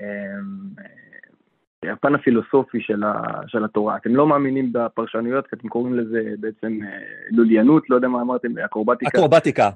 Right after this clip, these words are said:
Speaker 1: אנא ערף. כן. <laughs> זהו, אני אגיד לך מה, אני גם, אה, חושב כמוכם, פשוט, אה, יצא לי לשמוע לא מזמן רב,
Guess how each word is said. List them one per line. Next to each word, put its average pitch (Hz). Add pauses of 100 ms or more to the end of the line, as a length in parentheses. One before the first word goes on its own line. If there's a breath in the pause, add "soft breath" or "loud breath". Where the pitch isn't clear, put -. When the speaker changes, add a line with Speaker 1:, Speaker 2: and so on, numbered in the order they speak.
(200)
Speaker 1:
אנא 104
ערף. 107 (880)
כן. 123
<laughs> -
זהו, 135
אני 113
אגיד 143
לך -
מה, 110 (140)
אני 107
גם, 135
אה, 113
חושב 120 (100)
כמוכם, 110
פשוט, - (120)
אה, 117
יצא 113
לי 127
לשמוע 120
לא 113
מזמן 110
רב, 107